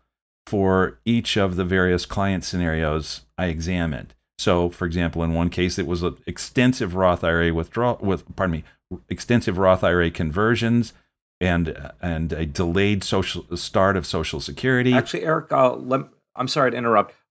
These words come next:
Speaker 2: What are the possible, so, so, uh, wh-, what are the possible recommendations from this? You mentioned Roth conversion, delayed Social Security. What else, uh, will the potential outcome tell you should be done?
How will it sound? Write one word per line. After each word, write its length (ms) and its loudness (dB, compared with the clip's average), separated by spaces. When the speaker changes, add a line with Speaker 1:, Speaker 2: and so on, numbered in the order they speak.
Speaker 2:
What 280 2
are 260 6
the 100 -4
possible, 800 -2
so, 200 -8
so, 440 -2
uh, 80 -4
wh-, 200 -6
what 240 0
are 140 4
the 140 -2
possible 560 -4
recommendations 720 -4
from 180 -12
this? 200 -10
You 60 -10
mentioned 420 -6
Roth 340 4
conversion, 720 -4
delayed 500 0
Social 360 -4
Security. 720 -4
What 300 -2
else, 400 -4
uh, 340 -2
will 280 -6
the 180 -10
potential 600 -14
outcome 460 -6
tell 220 -6
you 140 -8
should 200 -14
be 120 -12
done? 320 -20